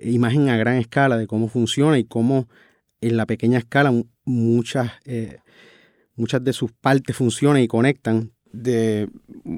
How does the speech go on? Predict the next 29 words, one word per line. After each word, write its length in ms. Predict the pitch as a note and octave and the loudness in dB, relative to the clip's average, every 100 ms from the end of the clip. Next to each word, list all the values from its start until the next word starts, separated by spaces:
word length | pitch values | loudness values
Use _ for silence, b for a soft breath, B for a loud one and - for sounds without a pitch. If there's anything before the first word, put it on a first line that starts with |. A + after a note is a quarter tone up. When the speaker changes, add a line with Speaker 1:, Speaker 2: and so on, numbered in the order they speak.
| - - _ - | -12 -16 _ -6
Speaker 2:
el, 120 | A#2+ | -4
los 200 | B2+ A2+ | -2 -4
problemas 340 | B2 B2+ F3 F3 | 0 0 0 2
que, 320 | F#3+ E3 E3 | 2 0 -2
que 120 | D3+ | -10
usted 320 | D3 D#3 D3 - _ - G#2+ | -8 -4 -4 -8 _ -14 -8
ha 100 | A#2 | -6
denunciado 540 | A#2 A2+ A#2 A2+ A2 | -6 -2 0 0 0
por, 280 | G#2+ F#2+ B2 | -2 -2 -4
por 180 | F#2+ F#2 | -8 -4
redes 320 | G#2 A2+ G#2+ | -2 0 0
y, 200 | G#2 F#2+ | -2 -2
y 180 | E2 F#2+ | -2 -4
en 100 | F2+ | -4
entrevistas, 640 | F2 F#2 F2+ A#2+ - D#2 - | -6 -4 -4 -4 -8 -12 -12
pues 180 | F#2 | -16
son 260 | - G2+ G2 | -14 -16 -14
problemas 380 | - G#2+ A2+ C3 | -8 -4 -4 -6
que, 280 | - G2+ - - b b b b | -6 -6 -6 -14 b b b b
que 140 | - G#2 | -4 -2
muchos 260 | A2+ D3+ | -2 -2
médicos 380 | D3 D3 D3 C3+ | 2 2 2 2
los 160 | B2+ A#2 | 2 2
hablan 540 | A#2+ B2+ A2+ A2+ B2+ _ - - | 2 2 0 -2 -6 _ -20 -10
en 420 | G2+ G2 F#2 - - | -6 -6 -8 -14 -14
conversaciones 480 | F#2 F#2 G2 G2+ G#2+ | -10 -8 -8 -8 -6
privadas 800 | - G2+ F#2 A2 A#2 G#2 G#2 - | -4 0 2 2 0 -2 -4 -8
o 120 | G#2+ | -12
incluso, 360 | F#2+ A2 E3 | -10 -10 -10